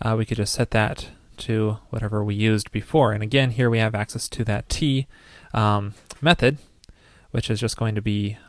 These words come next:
uh, flash dot login, and that will translate it for us. Now, this T method is actually short for I eighteen N dot translate. So if you ever need to translate something outside of the controller in view,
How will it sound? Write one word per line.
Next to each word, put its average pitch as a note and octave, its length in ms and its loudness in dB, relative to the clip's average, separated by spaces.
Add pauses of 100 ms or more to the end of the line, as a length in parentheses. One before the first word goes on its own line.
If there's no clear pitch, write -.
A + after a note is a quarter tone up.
uh, G#2 200 -10
flash A2 500 -8
dot G2+ 160 -8
login, B2 400 2 (720)
and A2+ 80 -4
that A2+ 80 -4
will A2+ 100 -4
translate G#2 420 -2
it G#2+ 120 -2
for D3 240 4
us. - 280 -10 (540)
Now, B2+ 140 2
this C3+ 160 2
T - 180 -4
method E3+ 320 2
is C#3+ 80 -6
actually C3 300 -2
short A2+ 320 0
for G#2 480 0 (800)
I A2 260 0
eighteen G#2+ 340 -4
N A2 300 0
dot G#2 300 0 (200)
translate. B2+ 600 -2 (500)
So - 140 0
if C3+ 100 0
you D3+ 80 8
ever F3 80 6
need F3 120 2
to C#3 100 4
translate C#3 420 0
something B2 320 0
outside B2+ 560 0
of A2+ 220 0
the A2 80 0
controller A2 560 0
in G#2 80 -2
view, B2 340 4